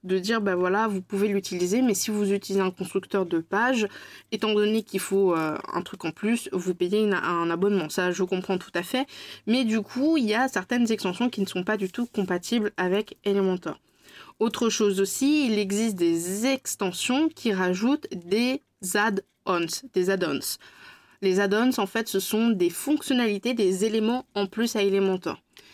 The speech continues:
Il y a Elementor Add-ons qui permet par exemple de dupliquer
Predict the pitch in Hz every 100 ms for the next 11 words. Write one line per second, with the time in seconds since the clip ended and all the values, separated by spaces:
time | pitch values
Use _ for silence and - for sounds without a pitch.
0 | - _ - 196 220 233 247 247 - 226
1 | 226 220 214 - 233 220 208 - 190 185
2 | 196 285 - - 202 202 196 196 190 175
3 | 185 202 175 165 - 202 - 202 - 226
4 | 220